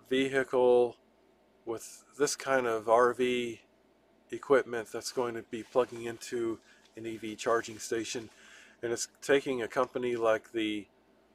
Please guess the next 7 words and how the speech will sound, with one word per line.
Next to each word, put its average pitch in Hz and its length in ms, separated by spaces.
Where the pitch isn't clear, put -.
one 120 220
I 113 220
ordered 117 480
the 110 220
pigtail 117 760
adapter 120 480
from 110 460